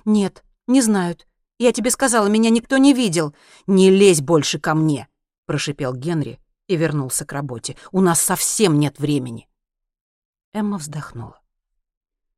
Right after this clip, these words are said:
Она чувствовала себя бесполезной, а это злило. Она принялась бродить среди серебристых кораблей,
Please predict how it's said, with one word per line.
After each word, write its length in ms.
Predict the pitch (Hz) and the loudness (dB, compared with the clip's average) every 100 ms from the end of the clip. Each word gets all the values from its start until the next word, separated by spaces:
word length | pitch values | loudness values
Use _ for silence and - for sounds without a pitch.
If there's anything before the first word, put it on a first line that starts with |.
| _ _ _ _ - | _ _ _ _ -4
Она 260 | 180 180 | 0 0
чувствовала 500 | 151 170 - 156 151 | -2 -8 -8 -6 -4
себя 260 | 147 160 156 | -4 -4 -4
бесполезной, 800 | 151 - 156 175 196 139 127 - _ _ | -4 -6 -6 -6 -6 -6 -8 -12 _ _
а 140 | 160 | -6
это 160 | 156 175 | -6 -6
злило. 420 | 196 202 139 95 _ _ _ _ _ - | -6 -6 -6 -10 _ _ _ _ _ -10
Она 240 | 160 160 | -6 -4
принялась 420 | 156 151 151 156 | -4 -2 -2 -4
бродить 340 | 135 151 170 156 | -4 -4 -4 -4
среди 260 | 143 143 | -6 -6
серебристых 580 | 156 151 143 165 - - | -6 -6 -4 -6 -6 -12
кораблей, 500 | 156 143 156 196 196 | -8 -6 -4 -2 -4